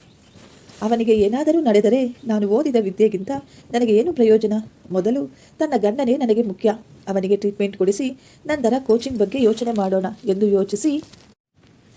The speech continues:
ಎಂದು ಯೋಚಿಸಿ ತನ್ನ ಅಣ್ಣನಿಗೆ ಫೋನ್ ಮಾಡುತ್ತಾಳೆ. "ಅಣ್ಣ, ನಾನೇನು ಮಾಡಲಿ? ನನಗೆ ಓದಬೇಕೆಂದು ಆಸೆ, ಕೋಚಿಂಗ್ ಕೂಡ ತಗೋಬೇಕು. ಈಗ ಅವರ ಪರಿಸ್ಥಿತಿ ಬೇರೆ ಹೀಗಿದೆ." ಈ ವಿಷಯವನ್ನು ಕೇಳಿದ ಅವರ ಅಣ್ಣ ಹೇಳುತ್ತಾನೆ, "ನೀನೇನು ಟೆನ್ಷನ್ ಮಾಡ್ಕೋಬೇಡ, ಎಷ್ಟು ದುಡ್ಡು ಖರ್ಚಾದರೂ ಪರವಾಗಿಲ್ಲ.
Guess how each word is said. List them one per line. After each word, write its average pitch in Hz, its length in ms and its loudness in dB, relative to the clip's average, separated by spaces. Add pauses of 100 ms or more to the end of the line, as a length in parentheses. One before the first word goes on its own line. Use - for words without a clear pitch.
(140)
ಎಂದು 185 180 0
ಯೋಚಿಸಿ 240 580 -4
ತನ್ನ 269 240 -4
ಅಣ್ಣನಿಗೆ 240 360 -2
ಫೋನ್ 196 220 -4
ಮಾಡುತ್ತಾಳೆ. 185 460 -6 (320)
"ಅಣ್ಣ, 196 140 -2 (260)
ನಾನೇನು 240 340 0
ಮಾಡಲಿ? 202 400 -2 (320)
ನನಗೆ 208 200 0
ಓದಬೇಕೆಂದು 208 600 0
ಆಸೆ, - 340 -6 (140)
ಕೋಚಿಂಗ್ 208 360 -2
ಕೂಡ 190 200 -6
ತಗೋಬೇಕು. 196 500 -4 (340)
ಈಗ 294 220 -4
ಅವರ 214 200 0
ಪರಿಸ್ಥಿತಿ 233 440 -2
ಬೇರೆ 202 280 2
ಹೀಗಿದೆ." 202 420 -4 (420)
ಈ 202 100 0
ವಿಷಯವನ್ನು 196 500 -2
ಕೇಳಿದ 196 260 -4 (100)
ಅವರ 196 220 -4
ಅಣ್ಣ 190 180 -2 (200)
ಹೇಳುತ್ತಾನೆ, 196 480 -2 (340)
"ನೀನೇನು 262 340 0
ಟೆನ್ಷನ್ 208 320 -2
ಮಾಡ್ಕೋಬೇಡ, 190 340 -4 (340)
ಎಷ್ಟು 202 280 -2
ದುಡ್ಡು 190 180 -6
ಖರ್ಚಾದರೂ 208 480 -4
ಪರವಾಗಿಲ್ಲ. 196 520 -4